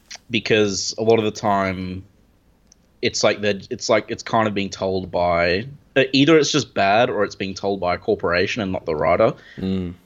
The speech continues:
Speaker 1: It's like, you have to hit these certain beats. Our character has to do this. Your character has to do this. And, uh, but yeah, this was written by George Perez,
Speaker 2: Mm-hmm.
Speaker 1: who is a great writer.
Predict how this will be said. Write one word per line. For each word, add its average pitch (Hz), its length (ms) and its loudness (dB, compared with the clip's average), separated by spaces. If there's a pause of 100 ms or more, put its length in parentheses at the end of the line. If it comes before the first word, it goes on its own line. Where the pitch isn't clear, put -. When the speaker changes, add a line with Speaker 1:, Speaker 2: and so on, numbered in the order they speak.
(120)
Speaker 1:
It's - 100 -8
like, 98 140 0
you 98 120 0
have 101 180 -2
to 107 80 -4
hit 104 240 -2
these 98 260 -4
certain 95 340 -2
beats. 95 220 -2
Our 107 160 2
character 104 360 0
has 98 120 -10
to 95 60 -18
do 90 160 -6
this. 67 200 -6
Your 98 120 0
character 87 300 -4
has 85 100 -10
to - 80 -10
do 87 160 -2
this. - 60 -18 (440)
And, 90 420 -2 (160)
uh, 82 220 0
but 117 300 0
yeah, 147 160 6
this - 520 0 (600)
was 120 320 -2
written 101 440 0
by 87 800 2 (440)
George 120 360 4
Perez, 98 640 0 (640)
Speaker 2:
Mm-hmm. 95 200 -8
Speaker 1:
who 95 680 -2 (240)
is 90 800 -6 (100)
a 95 40 -2
great 90 240 0
writer. 85 340 0